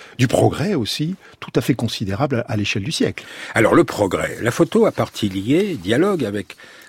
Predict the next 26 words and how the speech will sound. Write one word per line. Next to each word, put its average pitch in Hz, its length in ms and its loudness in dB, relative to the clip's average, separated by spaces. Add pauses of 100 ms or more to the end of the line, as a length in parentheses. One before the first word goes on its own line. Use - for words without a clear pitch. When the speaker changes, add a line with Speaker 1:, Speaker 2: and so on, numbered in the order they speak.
(200)
Speaker 2:
toutes - 200 -6
les 98 180 -2
innovations 92 440 -2
techniques. - 520 -8 (420)
Par 90 100 -2
exemple, 98 540 -2 (340)
euh, 64 60 -14 (680)
il - 120 -14
y - 80 -6
a - 40 -2
des 82 100 -4
photographies 87 500 -2
des 76 180 -2
premières 87 360 -4
machines - 380 -2
à 76 60 -4
vapeur 87 400 -2
au 85 80 -4
moment 87 260 -6
de 78 140 -8
leurs 73 340 -8
essais. 175 280 -2 (400)
Speaker 1:
Oui, 110 260 2 (240)
mais 113 160 4
aussi 113 240 0
des 98 220 0